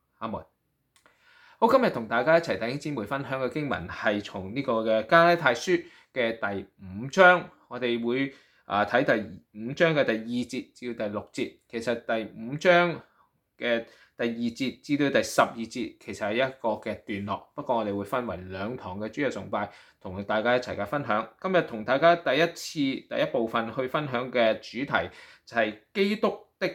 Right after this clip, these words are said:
超越性。今天我們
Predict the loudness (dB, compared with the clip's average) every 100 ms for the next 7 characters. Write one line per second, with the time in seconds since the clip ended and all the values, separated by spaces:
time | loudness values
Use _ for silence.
0 | -6 -8 2 6 6 4 -2 -6 -2 -2
1 | -2 -12 _ _ _ _ _ _ _ -12
2 | 0 4 4 4 0 0 0 -4